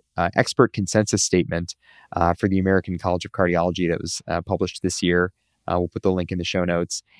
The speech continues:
And there's a figure in the consensus statement, figure nine, uh, which really highlights the central role of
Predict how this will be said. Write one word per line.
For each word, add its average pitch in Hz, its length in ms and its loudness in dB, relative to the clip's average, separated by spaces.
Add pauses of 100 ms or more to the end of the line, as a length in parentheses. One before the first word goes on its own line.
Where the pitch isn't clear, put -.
(160)
And 110 280 8
there's 120 320 8
a 87 80 2
figure 107 580 6
in 98 360 0
the 85 340 2 (260)
consensus 107 400 -2
statement, 82 320 -2
figure 101 300 2
nine, 95 440 2 (420)
uh, 85 140 2
which 95 220 -2
really 131 400 8
highlights 101 520 4
the 95 80 0
central 95 500 2
role 90 400 4
of 87 180 -2